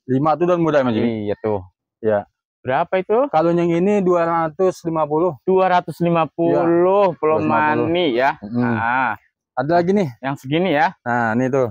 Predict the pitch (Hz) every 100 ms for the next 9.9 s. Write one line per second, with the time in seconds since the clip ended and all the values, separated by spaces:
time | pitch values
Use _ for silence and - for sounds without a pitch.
0 | 90 117 - 131 151 185 107 107 123 113
1 | - _ _ _ _ _ - 127 143 143
2 | 139 175 180 175 170 147 151 151 135 160
3 | 160 139 - 117 151 135 127 127 156 110
4 | 107 113 127 156 113 123 127 117 139 -
5 | - 113 120 117 120 131 135 156 151 139
6 | 147 135 139 123 117 147 135 135 127 135
7 | 127 120 123 110 135 113 - 117 110 -
8 | 117 - 113 107 113 117 123 120 107 107
9 | 101 113 107 123 - 113 117 120